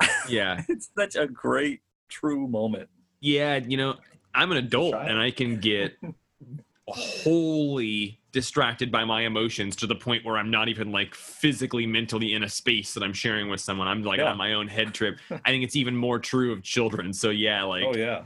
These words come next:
Speaker 2: he's, and I love, you know, to further that point, he's like, "We found a secret passage. Aren't you just a little bit excited?" You're like,
Speaker 1: <laughs>
Speaker 2: Damien would normally be very excited by that. So it speaks to the importance of, like, this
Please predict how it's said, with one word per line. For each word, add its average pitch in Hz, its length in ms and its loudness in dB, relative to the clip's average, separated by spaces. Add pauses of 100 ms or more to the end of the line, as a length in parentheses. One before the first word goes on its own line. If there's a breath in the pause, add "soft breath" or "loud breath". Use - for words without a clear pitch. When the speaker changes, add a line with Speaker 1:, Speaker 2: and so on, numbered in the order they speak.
Speaker 2:
he's, 135 340 0
and 160 100 4
I 147 100 4
love, 139 380 0 (220)
you 156 100 2
know, 135 80 2
to 127 120 -4
further 190 280 0
that 107 240 0
point, 110 360 -2
he's 120 180 0
like, 110 140 0
"We 123 80 2
found 160 200 0
a 151 40 0
secret 151 340 0
passage. 143 460 -2 (360)
Aren't 139 160 2
you 180 100 2
just 165 260 0
a 151 40 2
little 131 280 0
bit 165 160 0
excited?" 165 680 0
You're 139 120 2
like, 127 180 -2 (160)
Speaker 1:
<laughs> - 180 -4
Speaker 2:
Damien 180 440 2
would 143 160 -2
normally 151 360 0
be 127 140 0
very 135 400 2
excited 123 400 -2
by 104 160 2
that. 90 280 -2 (180 soft breath)
So - 100 0
it 185 80 2
speaks - 340 0
to 185 100 0
the 165 100 2
importance 143 500 0
of, 113 100 2
like, 110 360 0 (320)
this - 300 -2